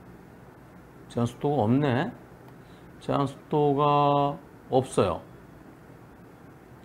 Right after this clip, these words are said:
제한 속도는 중요한데 표시가 없네요. 음,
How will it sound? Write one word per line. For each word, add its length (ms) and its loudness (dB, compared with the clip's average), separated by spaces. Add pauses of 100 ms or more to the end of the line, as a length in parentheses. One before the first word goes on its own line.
(260)
제한 180 2
속도는 640 0
중요한데 460 -2
표시가 340 -4
없네요. 540 -4 (1400)
음, 680 -12